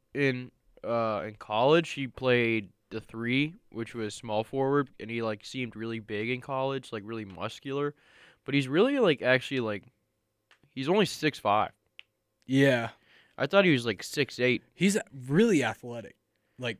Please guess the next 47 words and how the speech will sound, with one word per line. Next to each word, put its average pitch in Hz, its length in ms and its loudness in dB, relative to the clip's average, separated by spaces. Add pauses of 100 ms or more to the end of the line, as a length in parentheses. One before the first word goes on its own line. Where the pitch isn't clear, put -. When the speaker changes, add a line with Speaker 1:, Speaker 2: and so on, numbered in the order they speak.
Speaker 2:
he 180 260 2
could 127 240 -4
jump 127 260 -4
out 110 120 -8
of 104 100 -14
the 98 80 -14
gym. 110 420 -12 (400)
He 131 140 -4
just 143 320 -4 (100)
isn't 131 420 -6 (840)
that 127 220 -6
much 123 340 -10
of 117 200 -12 (300)
an 113 120 -16
offensive, 113 640 -16
like, 104 200 -16 (460)
Speaker 1:
Yeah, 143 80 6
Speaker 2:
threat. 156 80 12
Speaker 1:
no, 147 140 6
he 139 140 6
is 165 180 4
really 185 200 6
athletic. 120 400 4
I 117 80 2
just 139 200 2
thought 131 300 4 (200)
he 131 120 -10
Speaker 2:
He 151 60 -2
Speaker 1:
was 180 80 0
Speaker 2:
can 202 80 4
also 214 260 2
shoot, 127 380 -2 (120)
too. 104 340 -14
Like, 90 240 -14
I, 120 160 -12 (540)
I, - 40 -14 (280)
I 151 80 -2
don't 190 160 2
know. 135 260 4
Maybe 151 380 4
it's 151 200 0
'cause 139 200 -2
he's 143 100 -8
on 139 140 2
the 123 60 -2
Cavs, 127 560 -6
or 117 280 -6